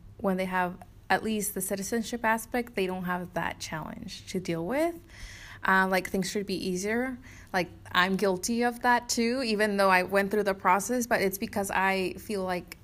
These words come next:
I already overcame so many more layers of challenges and difficulty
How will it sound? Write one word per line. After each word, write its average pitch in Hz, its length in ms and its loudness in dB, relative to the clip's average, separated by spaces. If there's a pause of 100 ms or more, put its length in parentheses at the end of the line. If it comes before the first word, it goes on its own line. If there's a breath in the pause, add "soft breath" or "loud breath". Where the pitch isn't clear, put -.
I 185 260 0
already 185 320 -4
overcame 180 380 -6
so 190 260 -4
many 190 260 -2
more 175 240 -4
layers 170 460 -6
of 170 320 -6
challenges 185 600 -4
and 180 120 -4
difficulty 247 760 -6